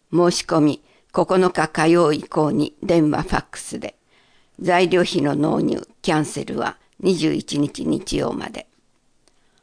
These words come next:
親子でクッキング、八月三日土曜、十時から午後一時。メニュー、ホワイトオムライス、ミネストローネ、豆乳かぼちゃプリン、卵、小麦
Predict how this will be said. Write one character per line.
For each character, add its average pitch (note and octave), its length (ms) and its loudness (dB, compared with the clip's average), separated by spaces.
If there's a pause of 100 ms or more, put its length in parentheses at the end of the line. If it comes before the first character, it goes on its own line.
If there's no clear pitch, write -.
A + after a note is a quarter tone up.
(500)
親 G3+ 240 2
子 - 120 -2
で D3 140 -2
ク - 140 -2
ッ D#3 60 0 (120)
キ - 140 -4
ン A2 100 -8
グ、 - 180 -14 (280)
八 F3 280 -2
月 F3+ 300 0
三 D3+ 140 2
日 - 260 -4
土 D#3 140 -2
曜、 D3 360 -4
十 F3+ 280 0
時 - 160 -8
か - 160 -6
ら - 80 -6
午 - 160 -4
後 - 140 -10
一 - 300 -8
時。 - 160 -16 (460)
メ F#3 180 4
ニ C#3 220 2
ュ - 20 -18
ー、 - 40 -20 (340)
ホ - 140 -2
ワ F#3 120 4
イ F#3 60 2
ト E3+ 240 0
オ - 80 2
ム E3 140 4
ラ C3 140 -2
イ B2 60 -8
ス、 - 320 -18 (200)
ミ E3 100 4
ネ F3 160 4
ス - 140 -10
ト F3+ 120 -2
ロ D#3 200 0
ー - 60 -4
ネ、 - 200 -6 (480)
豆 G3 380 6
乳 - 80 -6
か D#3+ 160 -4
ぼ D3+ 100 2
ち - 100 -4
ゃ C#3 60 0
プ - 180 -6
リ - 120 -8
ン、 - 80 -18 (520)
卵、 E3+ 640 2
小 - 160 0
麦 F3 340 2